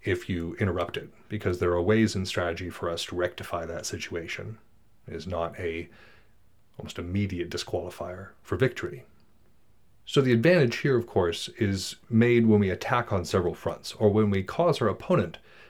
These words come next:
to be attacked on several fronts. Think of Nazi Germany in the Second World War, when they were opening up that second theater toward Russia while still engaged with people in the West.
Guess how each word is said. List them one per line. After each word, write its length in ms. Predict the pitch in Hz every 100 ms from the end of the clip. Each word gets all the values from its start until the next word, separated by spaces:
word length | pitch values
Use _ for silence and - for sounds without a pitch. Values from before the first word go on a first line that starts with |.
| -
to 80 | 107
be 240 | 98 151
attacked 420 | - - - - 85
on 160 | 82
several 300 | - 85 80
fronts. 340 | - 76 71 -
Think 180 | 123
of 180 | 107 101 - - -
Nazi 320 | 113 110 - 107
Germany 480 | 110 101 78 - - - _ -
in 120 | 95
the 60 | 90
Second 360 | - 104 95 90
World 280 | 92 80
War, 380 | 87 82 71 - - - - -
when 220 | 101 98 95
they 180 | 92
were 540 | 90 87 92 87 85 82 -
opening 400 | 120 110 104 98
up 120 | -
that 200 | 95 -
second 340 | 117 - 95
theater 340 | - 120 87 87
toward 340 | - 87 82
Russia 340 | 110 - 87
while 220 | 82 92 90
still 260 | - 117
engaged 520 | 98 90 101 95 -
with 180 | - -
people 400 | 104 98 87 85 - - -
in 140 | - 92
the 80 | 82
West. 460 | 101 90 - -